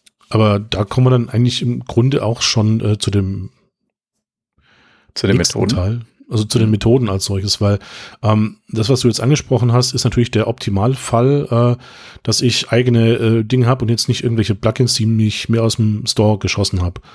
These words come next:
Speaker 2: Ja,
Speaker 1: Ähm,
Speaker 2: aber warte mal, aber mindestens Themes sind doch immer custom.
Speaker 1: Ich kann da so ein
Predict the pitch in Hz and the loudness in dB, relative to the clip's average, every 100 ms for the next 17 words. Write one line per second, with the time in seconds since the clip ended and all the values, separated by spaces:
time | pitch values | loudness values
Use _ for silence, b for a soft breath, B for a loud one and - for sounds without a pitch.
0 | B B B B - 107 98 - - - | B B B B -2 2 2 0 -8 -4
1 | - - 110 78 82 87 95 104 - 104 | -2 2 2 2 0 2 2 2 0 -2
2 | 90 - - - - 98 101 139 - - | -2 -4 -8 -14 -10 -4 -2 0 -2 -2
3 | - 113 107 - - _ - 87 76 - | -2 0 0 -2 -8 _ -2 0 -2 -2
4 | 76 - - - - _ _ _ _ _ | -4 -4 -6 -10 -16 _ _ _ _ _
5 | _ _ _ 101 90 - - 92 90 95 | _ _ _ -4 -4 -6 -6 -4 -4 -6
6 | 92 | -10